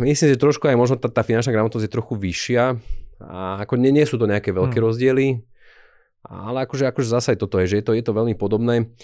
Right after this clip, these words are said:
Speaker 1: Možno, teraz sa nechcem nikoho dotknúť, také trošku sebavedomie tých samotných investorov je vyššie
Speaker 2: Mhm.
Speaker 1: u vás.
Speaker 2: Mhm.
Speaker 1: A to teraz nechcem hovoriť, že či to je oprávnené alebo neoprávnené.
Speaker 2: Proste je to tak.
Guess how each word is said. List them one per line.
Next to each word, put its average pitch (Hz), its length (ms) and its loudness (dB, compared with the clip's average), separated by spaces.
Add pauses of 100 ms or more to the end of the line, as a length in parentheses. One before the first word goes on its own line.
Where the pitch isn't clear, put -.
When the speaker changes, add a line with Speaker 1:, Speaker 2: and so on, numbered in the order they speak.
(320)
Speaker 1:
Možno, 160 880 2 (460)
teraz 117 260 -8
sa 113 80 -6
nechcem 117 260 -4
nikoho 113 280 -4
dotknúť, 104 360 -4
také 117 160 -6
trošku 123 260 -10
sebavedomie 113 1080 2
tých - 160 -14
samotných 107 460 -4
investorov 101 500 -2
je 98 80 2
vyššie 90 440 -4 (200)
Speaker 2:
Mhm. 135 400 -4
Speaker 1:
u 107 100 -10
vás. 95 420 -2
Speaker 2:
Mhm. 117 240 -4 (140)
Speaker 1:
A - 140 -8
to 117 560 4 (400)
teraz 123 320 0
nechcem 139 240 2
hovoriť, 123 240 4
že 110 100 0
či - 120 -8
to 123 120 -2
je 117 100 6
oprávnené 117 440 2
alebo 110 200 2
neoprávnené. 110 680 -2 (340)
Speaker 2:
Proste 135 320 -4
je 127 80 -2
to 120 80 -4
tak. 98 240 -6